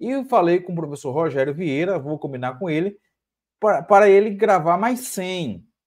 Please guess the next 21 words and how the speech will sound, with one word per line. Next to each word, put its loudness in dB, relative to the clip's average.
revisando 0
tudo, -2
tudo, -2
naquele -2
pique, -6
com -6
dicas, -4
orientações. -6
Então, -4
com -2
trezentas 0
questões -8
de 0
raciocínio 2
lógico 2
matemático, -2
você -6
respondendo -4
até -4
a 0
prova, 0